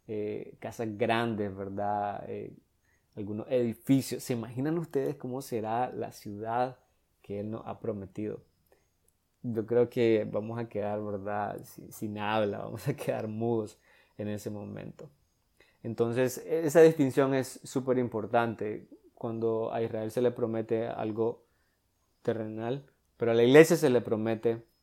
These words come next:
algo celestial. Otra distinción que podremos ver aquí también es que a Israel se le da la ley de Moisés, pero a la iglesia se le da la gracia. Y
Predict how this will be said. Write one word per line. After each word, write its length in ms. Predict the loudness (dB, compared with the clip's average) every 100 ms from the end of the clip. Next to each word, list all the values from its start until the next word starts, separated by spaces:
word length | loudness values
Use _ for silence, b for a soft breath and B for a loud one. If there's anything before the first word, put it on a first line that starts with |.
| _ _ _
algo 260 | -10 -8 -8
celestial. 760 | -8 -10 -10 -10 -8 -6 -8 -14 _ _ b b b -4
Otra 300 | 0 6 6
distinción 400 | 6 2 2 2
que 120 | 2
podremos 440 | 2 2 2 2
ver 160 | 4 4
aquí 260 | 2 -2
también 600 | -2 -2 0 0 0 -4 -10 _ _
es 120 | -10 -4
que 300 | 4 4 6
a 120 | 4
Israel 760 | 4 4 2 6 8 6 2 _ _ _ _ _ _ _ _ _ -20 -12
se 180 | 0 4
le 80 |
da 140 | 6 8
la 140 | 8
ley 480 | 10 10 8 4 -4
de 160 | -6 -4
Moisés, 760 | -4 -6 0 6 6 4 -10 _ _ _ _ _ _
pero 160 | 2 4
a 40 |
la 100 | 6
iglesia 760 | 6 6 6 6 6 6 6 2
se 200 | -4 -2
le 120 | -2 0
da 160 | 2
la 180 | 2 2
gracia. 580 | 0 2 2 0 -10 -12 _ _ _ _ _ _ _ _ -6
Y 500 | -2 0 0 -2